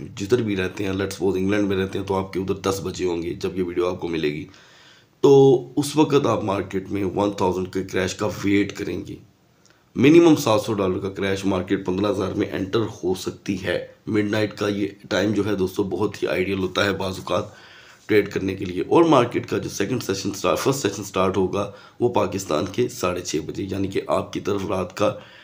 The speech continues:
डेढ़ बज चुका होगा, वन पॉइंट थर्टी ए एम, यानी कि मैं आपको यूरोप और इंग्लैंड की बात कर रहा हूँ। So उसके according आप यहाँ पर बीटीसी को यूटिलाइज कर सकते हैं, और बीटीसी के साथ जो इस वक्त टोकन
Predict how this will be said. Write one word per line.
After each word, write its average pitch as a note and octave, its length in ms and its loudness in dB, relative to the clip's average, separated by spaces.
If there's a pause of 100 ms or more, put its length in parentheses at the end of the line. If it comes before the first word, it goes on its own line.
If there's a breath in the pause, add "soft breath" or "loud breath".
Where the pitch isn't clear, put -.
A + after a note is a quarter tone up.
(220 loud breath)
डेढ़ G#2 300 4
बज F2+ 160 0
चुका - 300 -6
होगा, E2+ 300 -4
वन F2+ 180 -2
पॉइंट F#2+ 360 -4
थर्टी F2+ 280 0 (300)
ए F2+ 80 0 (120)
एम, F2 120 -6 (880 loud breath)
यानी G#2+ 200 2
कि G#2+ 120 0
मैं G2+ 100 2
आपको G2 340 2
यूरोप G2+ 340 4
और G2 100 0
इंग्लैंड F#2+ 300 -2
की F#2+ 100 -6
बात F#2 220 -6
कर D2 120 -4
रहा F#2 100 -6
हूँ। F2+ 240 -10
So - 280 4
उसके D3 340 4
according G#2+ 340 2
आप F#2+ 200 0
यहाँ G2 180 0
पर G#2 220 2 (200)
बीटीसी F#2 380 -6
को - 120 -6
यूटिलाइज F#2 400 -2
कर - 140 -8
सकते F#2+ 300 -6
हैं, G2+ 60 0
और F#2+ 60 2
बीटीसी F#2+ 380 -2
के G2+ 100 -2
साथ G2+ 360 -4 (440 loud breath)
जो A2+ 120 4 (100)
इस B2 160 -2
वक्त A2 300 4
टोकन G2+ 320 4